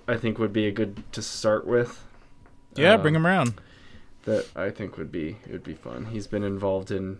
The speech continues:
Speaker 1: music kind of his whole life, and, uh, he's kinda, he's,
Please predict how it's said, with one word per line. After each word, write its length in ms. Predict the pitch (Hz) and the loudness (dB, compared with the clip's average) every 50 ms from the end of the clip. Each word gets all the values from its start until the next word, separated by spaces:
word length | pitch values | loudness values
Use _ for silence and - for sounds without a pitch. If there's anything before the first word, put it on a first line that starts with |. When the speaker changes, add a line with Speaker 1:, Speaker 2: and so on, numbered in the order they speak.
| - - _ _ _ _ - | -14 -20 _ _ _ _ -10
Speaker 1:
music 480 | 110 110 104 101 101 101 98 - - | -6 -4 -4 -2 -2 -4 -4 -6 -6
kind 160 | - 107 98 92 | -8 -6 -6 -6
of 80 | 90 | -6
his 100 | 98 95 | -8 -8
whole 180 | 107 104 95 92 | -6 -6 -6 -6
life, 420 | 92 95 95 92 92 - - - - - - - - - | -6 -6 -6 -6 -8 -10 -14 -18 -20 -20 -20 -20 -20 -16
and, 260 | - - 101 - - - | -12 -10 -10 -10 -10 -10
uh, 180 | - 85 - 120 - - - - - - - - - - - - - - - - - - - - - - - - - - - - | -10 -10 -10 -12 -14 -16 -18 -14 -10 -10 -10 -8 -10 -12 -14 -16 -18 -18 -18 -20 -20 -20 -20 -20 -20 -20 -20 -20 -20 -20 -20 -10
he's 260 | - 127 123 117 110 | -8 -4 -4 -4 -4
kinda, 300 | - - 117 107 101 95 - | -2 0 0 0 0 0 -2
he's, 540 | 113 117 113 110 110 110 - - - - | -2 -2 0 -2 -2 -4 -6 -8 -8 -10